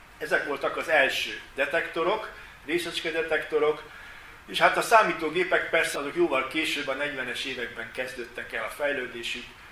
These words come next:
Itt említeném meg Neumann Jánosnak a nevét is, akinek elévülhetetlen érdemei vannak a számítástechnika és a számítógépeknek a kifejlesztésében. Tehát ez az a három dolog,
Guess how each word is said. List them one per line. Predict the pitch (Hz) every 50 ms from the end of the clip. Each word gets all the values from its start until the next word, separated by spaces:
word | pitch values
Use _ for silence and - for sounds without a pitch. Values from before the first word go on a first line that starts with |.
| -
Itt | - - - -
említeném | 139 131 127 123 117 117 117 117 117 117
meg | 117 117 113 -
Neumann | 131 127 127 120 113 110 110
Jánosnak | 120 131 139 147 135 123 - - 135 117 - -
a | 120 110 - -
nevét | 123 127 127 127 120 113 -
is, | - - -
akinek | 113 - - - 107 107 - - -
elévülhetetlen | - 127 123 120 120 117 113 117 117 113 113 117 117 113 110 110 113 113 113 117
érdemei | 117 113 113 113 110 - 101 107 117
vannak | 113 123 120 113 - - -
a | -
számítástechnika | - - 117 113 113 113 - 110 113 - - 120 113 - - - - - 104 101 - - -
és | - - 123
a | 113
számítógépeknek | - 143 135 127 123 113 - 113 110 110 117 113 - - - - - -
a | 113 - -
kifejlesztésében. | 117 110 - - - - - - - - - - - - - - - - - - - - - - - - - - - -
Tehát | - - -
ez | 233 226
az | 180 151
a | 160 156
három | - 175 180 175 170 156 131 123 117 117 117 117
dolog, | 151 165 165 175 185 202 202 -